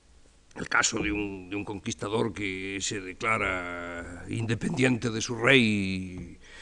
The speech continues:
y, y todo, toda la historia de Aguirre que ha, mm, interesado en nuestro tiempo, en el siglo veinte, a autores como Gonzalo Torrente Ballester, que escribió un Lope de Aguirre, es una de las primeras obras que, que escribió,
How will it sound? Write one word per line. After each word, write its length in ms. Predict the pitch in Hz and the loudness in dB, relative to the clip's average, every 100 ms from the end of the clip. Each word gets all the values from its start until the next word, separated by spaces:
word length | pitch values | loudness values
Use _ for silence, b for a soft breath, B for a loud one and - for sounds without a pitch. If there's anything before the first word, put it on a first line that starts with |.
| B B | B B
y, 840 | 104 101 101 98 95 95 87 90 | -10 -6 -6 -8 -8 -10 -12 -12
y 100 | 117 | -4
todo, 220 | 117 208 | 4 4
toda 180 | 143 214 | 10 10
la 80 | 127 | 10
historia 340 | 120 135 110 | 8 6 6
de 100 | 98 | 4
Aguirre 440 | 98 127 135 113 107 | 6 8 8 6 0
que 400 | 131 113 107 104 | -2 -2 -6 -4
ha, 200 | 113 107 | 0 0
mm, 500 | 104 98 92 90 82 110 | -2 -4 -6 -8 -10 -2
interesado 960 | 110 101 101 98 127 127 110 98 95 | -2 0 0 2 2 0 0 -2 -2
en 180 | 98 101 | -2 0
nuestro 640 | 101 - 95 90 87 87 | -2 -4 -6 -4 -4 -6
tiempo, 340 | - 123 117 104 | -2 0 0 0
en 60 | |
el 260 | 98 95 92 | -2 -2 -2
siglo 240 | 104 110 | 0 4
veinte, 420 | 110 139 110 104 - B B | 8 8 8 -2 -4 B B
a 460 | - 92 92 90 87 | -8 -4 -4 -4 -4
autores 460 | 98 95 113 113 - | -4 -2 -2 -2 -2
como 240 | 107 98 | -2 0
Gonzalo 340 | 98 98 110 | -2 -2 -2
Torrente 340 | 107 104 107 101 | 0 0 0 0
Ballester, 600 | 90 90 - 147 110 87 - | 0 -2 8 8 8 0 -8
que 80 | 98 | -12
escribió 360 | - 139 127 | -10 -10 -6
un 280 | 98 98 104 | -6 -2 0
Lope 240 | 104 101 104 | 2 0 -2
de 80 | |
Aguirre, 380 | 95 123 131 92 | 0 0 0 -2
es 80 | 98 | 2
una 100 | 113 | 2
de 60 | 101 | 2
las 100 | 98 | 2
primeras 260 | 107 101 | 0 0
obras 160 | 104 101 | -2 -4
que, 240 | 107 123 | -6 -8
que 140 | - 117 | -4 -4
escribió, 440 | - 131 135 143 | 0 6 8 6